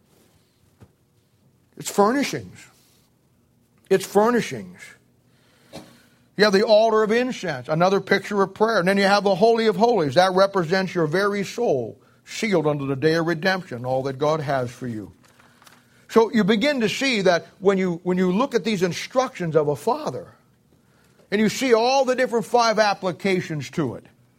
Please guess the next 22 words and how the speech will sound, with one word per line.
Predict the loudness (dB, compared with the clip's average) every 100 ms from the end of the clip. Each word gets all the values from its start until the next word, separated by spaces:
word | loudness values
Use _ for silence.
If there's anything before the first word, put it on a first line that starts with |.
| _ _ _ _ _ _ _ _ _ _ -8
how | 0 2
it | 2
all | 2 0
starts | -2 -2 0 0 -4
on | -6
the | -4 -4
inside | -4 -2 -2 -2 -4 -10 -18 -12
the | -8
day | -4 -2
you | -2 -6
get | -6
saved | -10 -6 -4 -6 -14 -18 -14
and | -12
then | -10
works | -8 -8 -8
out | -10 -10
from | -12 -10
there. | -6 -6 -8 -20 -20 _ _ _ _ _ _ _ _ -12
Now | -4
this | -4 -4
is | -10 -8
the, | -8